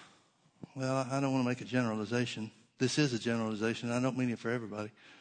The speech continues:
But somehow or another, it seems that ministers think that they don't have to live by the same rules.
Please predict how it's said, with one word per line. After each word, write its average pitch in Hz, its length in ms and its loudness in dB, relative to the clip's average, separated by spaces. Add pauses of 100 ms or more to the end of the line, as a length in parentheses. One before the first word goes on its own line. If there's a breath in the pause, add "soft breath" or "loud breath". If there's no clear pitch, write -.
(280 loud breath)
But - 100 -2
somehow 185 400 6
or 156 60 6
another, 151 240 6
it 135 80 0
seems 165 220 0
that 139 100 -2
ministers 147 400 0
think 147 220 2
that - 100 -10
they 135 200 2 (460)
don't 127 140 0
have 135 140 2
to 120 100 -10
live 123 120 0
by 123 120 0
the 113 80 -4
same 113 320 -2
rules. - 320 -10